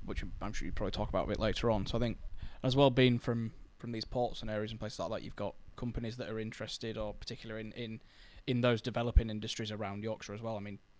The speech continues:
my own background working with Lloyd's Register, and, and the foundation and the chari-, the charity that works there and looking at their archive,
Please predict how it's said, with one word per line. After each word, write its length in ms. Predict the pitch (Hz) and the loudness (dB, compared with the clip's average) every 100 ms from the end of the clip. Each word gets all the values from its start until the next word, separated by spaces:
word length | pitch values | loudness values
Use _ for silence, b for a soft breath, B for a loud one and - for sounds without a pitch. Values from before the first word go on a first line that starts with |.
| - - - | -20 -16 -8
my 240 | 113 113 | -6 -6
own 80 | 107 | -6
background 340 | 107 - 107 | -6 -6 -6
working 220 | 110 110 | -6 -6
with 80 | 101 | -8
Lloyd's 180 | 110 98 | -6 -4
Register, 520 | 107 107 - - 110 - - - - | -4 -6 -8 -6 -8 -8 -12 -8 -8
and, 180 | 92 87 | -8 -10
and 100 | 101 | -10
the 60 | |
foundation 540 | - 92 110 110 - 95 | -10 -10 -6 -6 -8 -10
and 100 | 87 | -10
the 60 | |
chari-, 320 | 101 95 92 - | -8 -8 -8 -8
the 80 | 107 | -8
charity 300 | 113 110 107 | -8 -8 -8
that 100 | 98 | -6
works 200 | 101 - | -8 -6
there 140 | 107 | -6
and 80 | 101 | -4
looking 200 | 101 107 | -6 -6
at 60 | |
their 220 | 113 113 104 | -4 -2 -2
archive, 440 | 113 - 98 110 | -4 -4 -4 -4